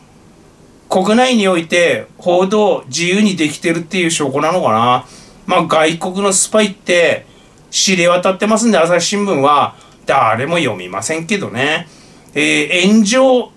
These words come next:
した以外、目にする機会もこっちにはないし、えー、人民解放軍に倣ってですね、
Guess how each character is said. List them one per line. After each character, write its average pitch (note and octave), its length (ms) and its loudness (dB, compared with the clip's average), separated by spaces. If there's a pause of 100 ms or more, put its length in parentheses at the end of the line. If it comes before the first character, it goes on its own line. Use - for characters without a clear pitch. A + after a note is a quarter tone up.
(100)
し - 160 -4
た A#3+ 220 0
以 A#3 140 0
外、 F#3 340 -2 (440)
目 G#3 200 0
に D4 140 2
す A3+ 160 0
る E3 120 -6
機 - 180 -10
会 G3+ 240 2
も D#3+ 300 -2 (540)
こ F3+ 120 -2
っ F3+ 60 -2
ち A3+ 160 0
に A#3+ 120 2
は C3 80 -2
な G#2 220 -2
い F#3 80 -2
し、 - 280 -4 (460)
え C#3 260 0
ー、 C3 80 -4
人 G3 300 2
民 C#4 240 2
解 B3 300 -2
放 C#4 280 2
軍 G#3+ 280 -2
に D3+ 260 -2
倣 D#3+ 280 0
っ F3 60 -12
て A3+ 100 -2
で F#3 100 -2
す - 160 -2
ね、 D3+ 300 -4